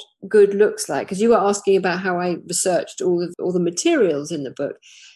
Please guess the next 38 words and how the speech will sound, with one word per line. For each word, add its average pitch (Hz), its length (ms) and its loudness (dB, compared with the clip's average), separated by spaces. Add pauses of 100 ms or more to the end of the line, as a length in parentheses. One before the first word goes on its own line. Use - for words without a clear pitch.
(160)
How 320 240 0
do 320 180 0
any 294 240 2
of 262 80 -2
us 240 140 -4
know 202 140 2
any-, 247 140 0
anything? 254 420 0
We 180 120 2
are 214 220 -2
all 269 440 2
on 185 120 0
a 185 40 -2
huge 202 600 -4
learning 190 380 0
curve. - 380 -18 (400)
And 190 140 -2
one 240 200 2
thing 208 160 0
I 190 140 0
find, 185 420 -4 (540)
well, 180 340 -6 (120)
funny 233 340 2
if 170 140 -4
it - 80 -6
wasn't 180 220 -2
tragic, - 440 -4 (320)
is 196 160 -2
people 233 300 0
now 202 200 2
approach 214 440 0
me 160 100 -2
as 160 160 -4
a 160 40 -14
sustainability 175 920 -4
expert. - 640 -6 (920)
And 196 300 4 (140)
that 285 240 0